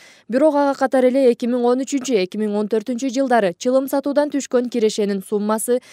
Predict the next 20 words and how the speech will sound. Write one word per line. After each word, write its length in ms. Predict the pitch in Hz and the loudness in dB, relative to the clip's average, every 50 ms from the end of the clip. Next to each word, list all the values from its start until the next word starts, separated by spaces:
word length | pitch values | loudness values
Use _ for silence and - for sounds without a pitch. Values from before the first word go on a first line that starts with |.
| - - - | -20 -6 2
эки 260 | 202 220 240 - 269 | 2 2 4 2 0
жүз 160 | 240 294 285 | 0 0 -2
жетимиш 460 | 226 226 269 269 262 247 262 277 - - | 0 0 -2 -2 -2 -2 -6 -6 -4 -4
миллиард 320 | 247 240 233 226 220 208 - - | -2 0 2 2 2 0 -2 -2
долларды 480 | - 208 208 214 208 190 180 196 196 - | 0 0 2 2 2 0 0 -2 -4 -6
түзгөн. 380 | 190 175 180 180 180 170 175 - _ _ _ _ _ _ _ - | -6 -6 -2 -2 -2 -2 -4 -10 _ _ _ _ _ _ _ -2
Дүйнөлүк 380 | 226 285 285 311 320 311 320 - | 2 2 2 2 2 0 0 2
саламаттыкты 560 | 320 294 285 285 277 277 - 302 - - 311 294 | 2 2 2 2 0 -2 -2 -4 -6 -4 -4 -4
сактоо 440 | - - 262 247 - - 262 277 269 | -2 -2 -2 -2 2 4 4 4 4
министрлигинин 640 | 254 247 240 - - - 226 220 226 214 214 226 226 226 | 2 -2 -2 -4 -2 -4 -2 0 0 0 0 0 0 0
маалыматы 420 | 226 233 240 247 247 262 254 - 277 247 | 0 0 0 0 0 -2 -2 -2 0 2
боюнча, 380 | 277 262 233 202 - 208 180 180 180 | 2 2 2 0 0 0 0 0 0
адамдардын 540 | 190 180 208 202 202 208 208 202 214 220 214 202 | 0 0 0 0 2 2 2 2 2 -2 -2 -2
чылым 300 | 240 226 233 233 233 214 | -2 0 0 0 -2 0
чегүүсү 400 | - 240 240 220 247 226 - 269 254 240 | 0 -2 0 0 -2 -4 -2 -2 -2 -2
ушул 240 | 233 - 277 277 | -2 -4 -4 -4
темпте 380 | 262 - 285 269 269 - - 294 | -2 0 -2 -2 -2 -2 -4 -2
кетчү 320 | 247 277 269 269 - 240 226 196 | 0 0 -2 -2 -2 -4 0 0
болсо, 320 | 202 196 - - 190 165 - - - - _ | 0 0 0 0 -2 -2 -2 -6 -20 -14 _
анда 260 | - 233 262 269 285 | -6 -2 0 2 2